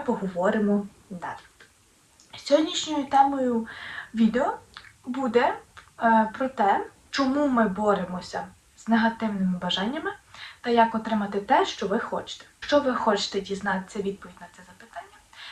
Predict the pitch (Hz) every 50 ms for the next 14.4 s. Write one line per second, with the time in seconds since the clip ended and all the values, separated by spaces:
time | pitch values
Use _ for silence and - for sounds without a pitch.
0 | - - - - 277 285 277 - 320 381 - - - 262 196 196 214 214 - 208
1 | 190 226 269 294 294 226 190 202 196 - - _ _ _ _ _ - 220 240 262
2 | 269 175 - 180 196 190 185 175 180 - _ _ _ _ _ _ _ _ - -
3 | - - - - - - 381 - - - - - - - - - - - - 679
4 | - - - - - - - - - - - - - - - - - 1077 - -
5 | - - - 403 - - 226 - - - - 587 - - - - 440 - - -
6 | - - - - - - - - - - - - 233 - - - - - _ _
7 | - - 214 214 269 349 403 311 226 214 226 285 311 359 359 330 302 269 254 233
8 | 226 220 220 226 - _ _ _ _ _ _ _ - _ - - - - - -
9 | - 202 196 190 190 190 - 220 226 262 - 349 294 220 220 247 226 233 214 202
10 | 190 208 214 220 220 220 226 220 - - 208 185 180 190 190 - - - - -
11 | - - - - - _ _ _ _ _ _ _ - 214 202 202 - - - 208
12 | 185 202 - - 233 214 202 196 190 185 185 180 180 - 233 294 349 370 359 311
13 | 285 254 - 233 220 - - 220 220 214 214 - 202 190 190 190 185 185 - 247
14 | 285 349 359 - 330 330 320